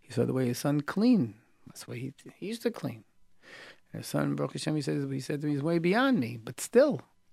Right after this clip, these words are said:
these things are real. When you walk in, Hashem is watching. Everyone's watching.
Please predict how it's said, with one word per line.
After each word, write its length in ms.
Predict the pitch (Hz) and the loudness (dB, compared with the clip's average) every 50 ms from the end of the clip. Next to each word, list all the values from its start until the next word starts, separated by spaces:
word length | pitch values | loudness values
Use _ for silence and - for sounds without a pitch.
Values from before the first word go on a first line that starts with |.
| - _ _ - - _ - - _ _ _ _ _ - | -20 _ _ -20 -20 _ -20 -20 _ _ _ _ _ -2
these 240 | 175 185 190 190 - | -2 -2 0 -2 -2
things 320 | - 202 202 208 185 165 | 0 2 2 2 4 4
are 120 | 185 180 | 4 6
real. 300 | 170 175 190 214 233 233 | 6 6 8 8 10 10
When 160 | 208 180 170 175 | 10 8 8 8
you 100 | 185 196 | 8 8
walk 320 | 196 202 202 190 - - - | 8 8 8 8 6 2 -2
in, 440 | - 202 220 220 208 185 151 120 - - _ _ _ _ _ - - _ _ - _ _ _ _ _ _ _ _ - - - | 0 2 4 6 6 6 4 2 0 -6 _ _ _ _ _ -20 -20 _ _ -20 _ _ _ _ _ _ _ _ -12 -6 -4
Hashem 360 | 123 - - - 180 190 196 | -2 2 4 6 6 6 6
is 120 | 196 175 156 | 6 6 6
watching. 540 | 156 165 185 208 214 202 - 247 - - | 6 6 6 6 4 4 0 -2 -2 0
Everyone's 460 | - - 170 190 190 196 196 196 185 170 | 0 0 2 2 2 2 2 2 2 4
watching. 580 | 170 190 202 214 214 - - - 110 120 120 | 4 6 6 4 4 2 -2 -4 -4 -6 -8